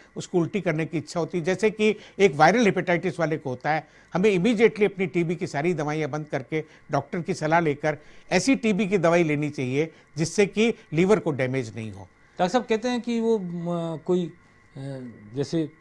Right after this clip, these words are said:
Speaker 2: Gerocell या ऐसे कुछ आते हैं, उनके दो चम्मच ले लो, अ,
Speaker 1: ये
Speaker 2: तो
Speaker 1: सब
Speaker 2: डाइजीन ले लो, तो उसके बाद दवा लो तो ज़्यादा नुकसान नहीं करती लिवर को।
Speaker 1: ऐसा, ऐसा कुछ नहीं है, ऐसा कुछ नहीं है।
Speaker 2: जी।
Speaker 1: ये तेजाब को भले ही कम कर दे, और तेजाब से होने वाला जो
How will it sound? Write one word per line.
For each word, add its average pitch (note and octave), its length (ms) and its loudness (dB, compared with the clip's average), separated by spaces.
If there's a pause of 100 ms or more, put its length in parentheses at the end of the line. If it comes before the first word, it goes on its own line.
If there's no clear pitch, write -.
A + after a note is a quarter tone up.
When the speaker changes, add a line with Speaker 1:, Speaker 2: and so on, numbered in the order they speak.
(360)
Speaker 2:
Gerocell E3+ 640 4
या E3 160 6
ऐसे E3+ 240 2
कुछ C#3+ 220 -4
आते D#3+ 220 2
हैं, F3 80 2
उनके E3 180 0
दो D#3+ 140 2
चम्मच D#3+ 340 0
ले D#3 80 2
लो, D#3 260 4 (580)
अ, C#3 40 -8
Speaker 1:
ये C#3+ 160 -4
Speaker 2:
तो E3 260 0
Speaker 1:
सब D3 220 0
Speaker 2:
डाइजीन F3 380 6
ले F#3 100 10
लो, F#3+ 140 8
तो F#3 100 0
उसके - 140 4
बाद G3+ 100 10
दवा F3+ 220 10
लो F#3+ 100 8
तो F#3+ 100 0
ज़्यादा F3+ 160 8
नुकसान F3 300 4
नहीं F3 120 2
करती E3 160 0
लिवर D#3 240 2
को। D3+ 100 2
Speaker 1:
ऐसा, D3 200 -6
ऐसा D3+ 180 -6
कुछ - 300 -12
नहीं G2+ 100 -16
है, - 80 -20 (160)
ऐसा D#3+ 220 -4
कुछ D3 260 -8
नहीं A2+ 120 -8
है। A2 120 -12
Speaker 2:
जी। C3 280 -2
Speaker 1:
ये F3+ 80 6
तेजाब F3+ 540 4
को G3 60 2
भले C3+ 200 0
ही G3 60 0
कम F3 200 -2
कर B2+ 160 -4
दे, B2 220 -4 (480)
और D#3+ 160 6
तेजाब E3 420 4
से F#3+ 280 -2
होने E3 540 -4
वाला D#3+ 280 2
जो D3+ 360 0